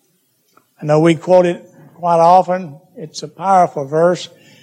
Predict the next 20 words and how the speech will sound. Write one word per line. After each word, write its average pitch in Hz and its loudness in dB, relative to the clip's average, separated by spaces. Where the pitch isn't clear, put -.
but 147 -6
it's 135 -8
a 143 -6
verse 180 0
full 190 -2
of 170 0
meaning. 147 -4
Dave 165 2
will 147 -2
be 151 -2
getting 160 -2
around 156 0
to 139 -4
that 139 2
one 147 -4
of 139 0
these 131 0
days 147 0
in 139 -6
his 123 -10